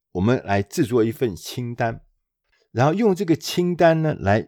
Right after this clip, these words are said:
酝酿自己的构想，尝试把那些成功钩子的品相、用语、业务、服务换成自己的，看看这样子衍生的钩子能不能帮你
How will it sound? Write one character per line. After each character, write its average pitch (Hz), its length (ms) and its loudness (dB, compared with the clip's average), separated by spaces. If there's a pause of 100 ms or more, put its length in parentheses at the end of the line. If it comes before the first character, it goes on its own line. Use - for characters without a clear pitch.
酝 180 280 2
酿 147 280 2
自 233 300 -4
己 73 140 -8
的 78 120 -2
构 95 220 0
想， - 240 -10 (460)
尝 165 260 2
试 202 180 -4
把 - 320 -6
那 175 140 2
些 151 180 2
成 120 380 -2
功 170 240 4
钩 175 320 4
子 113 200 -4
的 107 120 0
品 82 340 -4
相、 139 400 0
用 147 380 4
语、 90 160 -2
业 135 460 2
务、 139 300 -2
服 139 400 -6
务 139 180 -4 (240)
换 147 260 0
成 101 180 0
自 147 200 -6
己 - 160 -10
的， - 160 -12 (300)
看 202 140 0
看 190 140 4
这 208 140 2
样 175 140 6
子 127 80 0
衍 104 200 4
生 156 280 0
的 120 240 0 (340)
钩 196 200 6
子 131 220 -6 (100)
能 117 180 4
不 185 60 2
能 165 160 2 (120)
帮 170 260 2
你 135 160 0